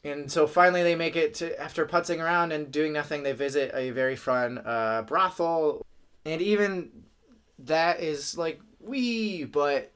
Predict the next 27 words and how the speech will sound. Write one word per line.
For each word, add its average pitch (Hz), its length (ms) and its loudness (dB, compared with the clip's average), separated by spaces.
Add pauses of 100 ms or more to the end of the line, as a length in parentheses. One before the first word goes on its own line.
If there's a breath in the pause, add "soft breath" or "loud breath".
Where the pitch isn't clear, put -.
(120)
they 135 280 -6
continue 135 460 -6
on. 110 200 0
And 127 140 -4
I'll 151 80 2
talk 165 240 4
about 131 180 -2
the - 60 -8
brothel 107 340 -4
more, 107 240 -6
'cause 113 160 -8
it, - 180 -6
it 117 300 -12
leads 131 300 -6
to 127 100 -6
one 117 140 -6
of 113 60 -10
my 107 120 -6
biggest 104 320 -8
points. 101 500 -10
Uh, 104 380 -4 (440)
they 143 280 2
finally 175 320 0
make 160 160 -4
it 156 100 -6
to 147 80 -6
London, 156 600 -2